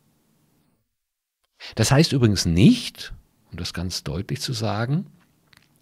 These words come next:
dass nicht dennoch dieser Magier mit, mit bestimmten Geistwesen zusammenarbeitet. Bewusst beispielsweise bestimmte Geistwesen um etwas bittet,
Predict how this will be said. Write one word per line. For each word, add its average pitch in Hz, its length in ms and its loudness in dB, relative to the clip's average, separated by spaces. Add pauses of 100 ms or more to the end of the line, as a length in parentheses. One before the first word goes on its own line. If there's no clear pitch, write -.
(120)
dass - 200 -2
nicht - 360 -2
dennoch 165 280 2
dieser 123 300 0
Magier 107 460 0
mit, 98 260 -2
mit - 280 -8
bestimmten 120 680 2
Geistwesen 107 680 -2
zusammenarbeitet. - 1120 -4 (1800)
Bewusst 98 600 8
beispielsweise 85 800 -4
bestimmte 95 460 -4
Geistwesen 98 720 0
um 131 220 2
etwas - 420 -2
bittet, - 380 -2